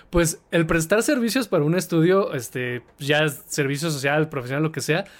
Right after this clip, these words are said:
pues debería ser remunu-, remunerado porque al final de cuentas ya estamos pagando por nuestra educación, ¿no? Sería como, qué tontería trabajar gratis, pues. Mientras, si es en la escuela pública, puede que lo entienda, porque al final de cuentas, pues,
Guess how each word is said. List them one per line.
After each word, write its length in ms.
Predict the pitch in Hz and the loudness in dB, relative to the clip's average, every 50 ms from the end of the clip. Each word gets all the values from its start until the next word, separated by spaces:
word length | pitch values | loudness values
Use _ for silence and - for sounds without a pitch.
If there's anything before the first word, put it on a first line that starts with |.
| - - - | -20 -20 -8
pues 120 | - 175 165 | -4 0 2
debería 240 | 175 175 170 180 196 | 4 4 4 4 2
ser 160 | 196 269 262 | 2 2 2
remunu-, 400 | 262 254 226 185 165 156 151 165 | 2 2 2 2 2 2 0 0
remunerado 760 | 151 151 147 156 143 147 147 147 147 147 147 156 175 208 202 | -2 -2 0 0 0 0 0 0 0 0 2 2 2 2 0
porque 200 | 190 165 156 151 | 0 -2 -2 -2
al 80 | 147 135 | -2 0
final 160 | 147 156 185 | 0 0 0
de 60 | 202 | 2
cuentas 220 | 202 220 220 220 | 2 0 0 2
ya 80 | 196 208 | 2 2
estamos 260 | 196 220 214 226 - | 2 2 0 0 0
pagando 300 | - 180 147 151 165 165 | 0 0 0 2 0 0
por 100 | 160 165 | -2 -2
nuestra 240 | 143 127 - 135 131 | -4 -4 -6 -6 -8
educación, 440 | 123 120 - 127 117 143 160 143 127 | -8 -6 -6 -4 -2 0 0 0 0
¿no? 180 | 143 170 180 156 | -2 -2 -2 -2
Sería 320 | 127 - 147 143 156 165 | -2 -2 0 2 2 2
como, 400 | 160 202 190 160 143 127 117 - _ _ _ _ _ _ _ _ _ _ _ _ _ _ _ _ _ _ _ | 2 0 0 0 -2 -4 -6 -10 _ _ _ _ _ _ _ _ _ _ _ _ _ _ _ _ _ _ _
qué 100 | - 185 | -4 0
tontería 400 | 170 220 214 196 185 165 175 190 202 - - - _ | 0 2 2 2 4 4 2 2 0 -2 -8 -4 _
trabajar 420 | - - 175 165 147 170 175 170 | 0 2 2 2 2 0 0 0
gratis, 380 | 165 170 175 175 170 147 131 - | 2 2 0 0 0 -4 -6 -4
pues. 320 | - 165 156 151 - - - - - - - - - - _ _ _ - | 0 0 0 0 -2 -6 -14 -20 -20 -20 -20 -20 -20 -20 _ _ _ 0
Mientras, 560 | - 190 208 208 196 226 214 202 - - - _ - - | 2 2 4 4 2 2 0 0 -2 -6 -14 _ -20 -14
si 200 | - - - 202 226 | -8 -4 -2 0 0
es 80 | 233 339 | 2 2
en 60 | 311 | 2
la 60 | 247 | 2
escuela 240 | 247 - 247 277 - | 2 2 2 0 2
pública, 380 | 269 277 269 302 277 233 - | 2 0 0 2 0 0 0
puede 300 | - 214 214 226 294 311 | 2 2 4 4 2 0
que 100 | 311 247 | 0 0
lo 80 | 208 180 | 0 0
entienda, 460 | 175 160 170 190 202 233 269 294 294 - _ | 0 0 0 0 0 2 2 0 0 -2 _
porque 280 | - 180 160 156 165 175 | 0 0 0 2 2 2
al 80 | 156 | 2
final 220 | 160 165 160 175 190 | 2 2 2 2 2
de 100 | 208 196 | 2 2
cuentas, 360 | 196 190 185 - 214 196 160 | 0 0 0 2 0 0 0
pues, 540 | - - 151 139 120 - - - - - _ | -2 -4 -6 -4 -4 -8 -10 -12 -16 -20 _